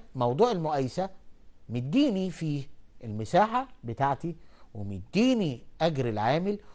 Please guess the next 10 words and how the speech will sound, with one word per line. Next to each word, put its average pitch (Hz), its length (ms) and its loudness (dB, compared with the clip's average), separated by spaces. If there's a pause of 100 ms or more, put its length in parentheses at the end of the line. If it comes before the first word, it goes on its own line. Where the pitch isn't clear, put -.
(120)
ومديني 139 760 0
أسعار 131 560 4
الخامات، 135 500 -4 (340)
وأيضًا 190 640 4
مديني 156 640 -2
أعمال 143 580 4
أخرى، 160 480 0 (460)
هو 110 360 2 (120)
نفذ 143 520 -2
أعمال 123 400 -2